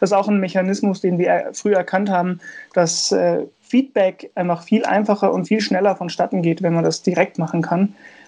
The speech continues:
Ähm, und das ist wirklich Gold wert. Äh, also die meiste Zeit, vor allem als junges Startup, weißt du ja, also hast, hast du so eine lange, ähm,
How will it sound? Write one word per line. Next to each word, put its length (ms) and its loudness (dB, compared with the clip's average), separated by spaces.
Ähm, 580 0
und 100 0
das 140 2
ist 120 -2
wirklich 320 0
Gold 300 0
wert. 360 -4
Äh, 460 -4
also 180 2
die 100 0
meiste 340 0
Zeit, 280 0
vor 80 2
allem 80 0
als 140 -2
junges 340 0
Startup, 420 0
weißt 300 0
du 40 2
ja, 460 0
also 220 0
hast, 260 0
hast 140 -2
du 60 4
so 200 2
eine 140 2
lange, 680 -4
ähm, 600 -4